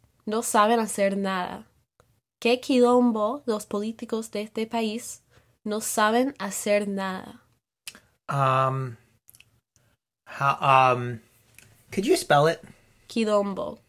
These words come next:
Speaker 1: Q U I L O M B O.
Speaker 2: I, I,
Speaker 1: Quilombo.
Speaker 2: I wanna say, like, backwards or behind the times or, uh, something, like,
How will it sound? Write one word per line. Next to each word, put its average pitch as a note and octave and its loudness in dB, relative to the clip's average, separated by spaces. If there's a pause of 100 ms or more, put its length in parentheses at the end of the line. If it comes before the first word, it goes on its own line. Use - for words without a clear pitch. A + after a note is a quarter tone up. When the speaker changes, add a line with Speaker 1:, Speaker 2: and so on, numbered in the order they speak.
(140)
Speaker 1:
Q A#3 -2 (220)
U G3+ -4
I F#3+ -2
L G3 -4
O F#3 -4
M F3+ -8 (200)
B F#3 -6
O. F3 -12 (340)
Speaker 2:
I, D#3 2
I, - 0
Speaker 1:
Quilombo. F#3 -2
Speaker 2:
I F3 8
wanna G#3+ 4
say, F3 2
like, C#3 2 (480)
backwards D#3+ 0
or C3 2
behind B2 -6
the A#2+ 0
times B2+ -6
or, G#2+ -2 (800)
uh, A2+ 2
something, C3 -2
like, A#2 0